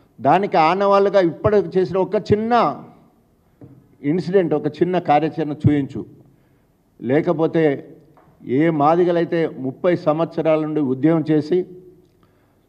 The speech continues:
సుప్రీంకోర్టును మెప్పించి, అదేవిధంగా కేంద్ర రాష్ట్ర ప్రభుత్వాల మెప్పుతోటి,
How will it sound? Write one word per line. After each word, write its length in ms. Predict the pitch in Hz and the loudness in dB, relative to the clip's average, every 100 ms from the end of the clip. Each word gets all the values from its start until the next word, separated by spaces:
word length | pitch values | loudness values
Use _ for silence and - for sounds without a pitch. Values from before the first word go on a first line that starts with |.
| _ _ _ - | _ _ _ -2
సుప్రీంకోర్టును 760 | 160 - 180 190 175 180 175 175 | -2 0 2 2 2 0 0 -2
మెప్పించి, 840 | 143 143 - 180 - 185 185 - - - _ _ _ _ _ _ _ _ _ _ _ _ _ 127 | 0 2 4 4 4 0 0 -6 -20 -20 _ _ _ _ _ _ _ _ _ _ _ _ _ -2
అదేవిధంగా 520 | 139 175 165 165 - | 4 6 6 4 -2
కేంద్ర 640 | - 175 185 175 156 143 - - | 0 0 2 2 2 2 -6 -2
రాష్ట్ర 380 | 127 156 - | 2 2 0
ప్రభుత్వాల 580 | 147 147 143 147 - 139 | -4 -2 -4 -6 -6 -6
మెప్పుతోటి, 800 | 123 123 143 160 151 151 311 | -4 -4 -4 -2 0 -2 -4